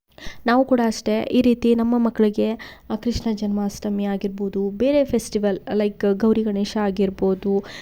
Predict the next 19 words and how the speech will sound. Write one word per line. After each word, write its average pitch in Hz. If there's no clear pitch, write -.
ಶಿವರಾತ್ರಿ 262
ಆಗಿರ್ಬೋದು, 208
ಪ್ರತಿಯೊಂದು 294
ಹಬ್ಬಗಳಲ್ಲಿ 214
ನಾವು 220
ಈ 254
ರೀತಿ 233
ಎಲ್ಲ, 202
ಆ, 226
ಮಕ್ಕಳಿಗೆ 214
ಬಟ್ಟೆಗಳಿಂದ 196
ಅಥವಾ 208
ಅದ್ರ, 233
ಆ, 170
ಒಂದು 220
ಏನು 240
ಹಬ್ಬಗಳ 220
ಹಿಸ್ಟ್ರಿ -
ಆಗಿರ್ಬೋದು, 208